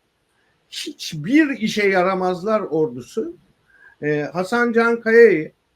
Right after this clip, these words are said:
e, işte, e, evinden alınsın, tutuklansın derken Hasan Can Kaya kadar topluma faydaları olmadığını da bilmiyorlar. Ben seyrediyorum programlarını. Her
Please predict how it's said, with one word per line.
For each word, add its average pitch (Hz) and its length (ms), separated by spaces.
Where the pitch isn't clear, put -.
e, 143 580
işte, - 500
e, 160 360
evinden 220 680
alınsın, 185 640
tutuklansın 185 840
derken 262 540
Hasan 220 440
Can 226 300
Kaya 208 260
kadar 135 300
topluma 151 500
faydaları 170 560
olmadığını 180 560
da 175 140
bilmiyorlar. 117 400
Ben 247 140
seyrediyorum 240 600
programlarını. 123 680
Her 285 500